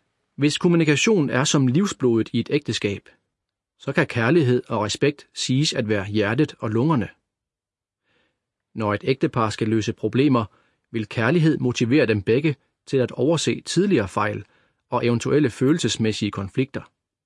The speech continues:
og de vil koncentrere sig om det aktuelle problem. Ægtepar, der viser hinanden respekt,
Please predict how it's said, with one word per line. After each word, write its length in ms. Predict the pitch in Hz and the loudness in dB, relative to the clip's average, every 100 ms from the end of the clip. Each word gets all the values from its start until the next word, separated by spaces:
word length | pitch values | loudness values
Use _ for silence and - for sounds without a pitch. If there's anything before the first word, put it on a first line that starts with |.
| _ _ _ _ _ | _ _ _ _ _
og 120 | 117 | -2
de 80 | 120 | 0
vil 100 | 120 | 0
koncentrere 580 | - 107 113 - 180 147 | -2 -4 -4 0 0 0
sig 140 | 131 | -2
om 160 | 117 110 | -2 -2
det 120 | 117 | -4
aktuelle 500 | 104 - 131 147 120 | -6 -6 -4 -2 -4
problem. 400 | - 110 117 101 _ _ _ _ _ _ _ _ _ _ _ _ _ _ _ _ _ _ _ _ _ _ _ _ _ - | -10 -6 -6 -6 _ _ _ _ _ _ _ _ _ _ _ _ _ _ _ _ _ _ _ _ _ _ _ _ _ -4
Ægtepar, 460 | 139 - 185 127 117 | 0 0 2 2 2
der 140 | 117 | 0
viser 260 | 120 117 113 | 0 0 0
hinanden 360 | 113 110 139 | 0 2 2
respekt, 580 | 104 - 135 - - - | 0 0 -2 -2 -8 -18